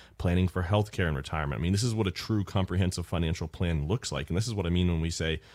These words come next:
actually taking action on things that you can control. You can control your own situation. You don't need to be focusing your, you know, brain energy on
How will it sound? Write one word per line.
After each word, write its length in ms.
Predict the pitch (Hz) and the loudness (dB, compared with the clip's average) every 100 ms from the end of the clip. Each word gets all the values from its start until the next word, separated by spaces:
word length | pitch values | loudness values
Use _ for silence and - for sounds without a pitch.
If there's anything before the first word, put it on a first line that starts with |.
| - - - | -20 -12 0
actually 320 | 110 - 98 | 0 2 -4
taking 340 | - 107 98 - | 0 0 0 0
action 480 | 71 98 - 110 113 | 0 -2 0 0 2
on 120 | 80 | 0
things 320 | 87 - 104 95 | -2 2 2 2
that 100 | 82 | 0
you 100 | 98 | -2
can 140 | - | -2
control. 500 | 85 85 - 95 65 | -2 -2 0 -2 0
You 100 | 98 | 0
can 120 | 127 | 2
control 480 | 147 120 - 120 123 | 2 2 2 2 2
your 180 | 101 92 | 2 0
own 240 | 92 101 95 | 2 2 2
situation. 800 | - 104 - 87 98 - 53 85 - - - | 0 -4 -2 0 0 -2 -6 -8 -14 -18 0
You 80 | 113 | 4
don't 80 | 123 | 4
need 100 | 120 | 4
to 60 | |
be 100 | 107 | 2
focusing 460 | 95 113 113 - 104 | 0 0 0 2 2
your, 220 | 85 85 | 2 0
you 100 | 78 | -4
know, 120 | 60 - | -6 -2
brain 300 | 98 101 104 | 2 4 4
energy 460 | 82 90 85 95 82 | 2 0 0 0 0
on 300 | 85 85 | 0 0